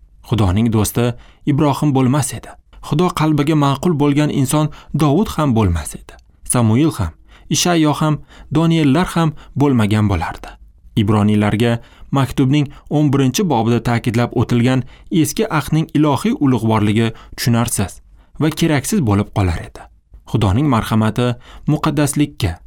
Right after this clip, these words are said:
eski ahd davrida ham xuddi bugungi kundagi kabi imkoniyat yaratdi. Qobildan boshlanib to hozirgi davrga qadar hech kim Xudoning marhamatisiz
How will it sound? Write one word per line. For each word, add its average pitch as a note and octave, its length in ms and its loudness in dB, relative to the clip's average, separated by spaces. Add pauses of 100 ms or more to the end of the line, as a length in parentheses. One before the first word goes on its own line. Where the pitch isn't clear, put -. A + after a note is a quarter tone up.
(160)
eski D#3+ 360 0
ahd D#3+ 300 -4
davrida C#3 400 2
ham C#3+ 240 0 (220)
xuddi E3 280 0
bugungi D#3 460 0
kundagi C#3+ 420 0
kabi A#2 300 0 (220)
imkoniyat A2 580 0
yaratdi. E2+ 440 -4 (440)
Qobildan A2 600 0
boshlanib A2+ 520 0 (280)
to - 140 -2
hozirgi A#2+ 460 -2
davrga A2 400 0
qadar G2+ 340 -2 (360)
hech - 280 -2
kim D#3 220 0 (280)
Xudoning E3 500 0
marhamatisiz A#2+ 840 0